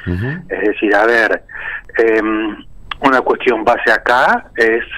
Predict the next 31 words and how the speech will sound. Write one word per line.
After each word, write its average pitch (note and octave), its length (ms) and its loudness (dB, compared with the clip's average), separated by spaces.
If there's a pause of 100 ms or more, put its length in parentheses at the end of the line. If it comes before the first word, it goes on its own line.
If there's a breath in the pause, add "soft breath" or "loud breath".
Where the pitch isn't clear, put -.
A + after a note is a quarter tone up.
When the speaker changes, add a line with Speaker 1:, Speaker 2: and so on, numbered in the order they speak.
(180)
Speaker 2:
eh, G#2 460 4
la G#2 120 4
liquidación G#2 560 0
del A#2+ 120 4
aumento, B2+ 560 2
independientemente A#2 960 0
de, G2+ 420 2 (680 loud breath)
de, G#2 320 2
de, G2+ 220 2
de, G2 180 2
de, G2 380 0 (880)
de G#2 160 0
los G2+ 120 0
valores A2 300 2
que G#2 80 -2
estén G#2+ 180 -4
planteando, B2+ 640 0
que G2+ 140 -4
nosotros F#2+ 400 -4 (160)
claramente G2 460 0
no F#2+ 100 -4
estamos F#2 260 -2
de F#2+ 60 0
acuerdo, B2 340 0
por - 140 -4
eso F#2 140 -6
se - 120 -8
rechazó F2+ 440 -8
en F2+ 40 -12
su - 140 -10
momento, C3 580 0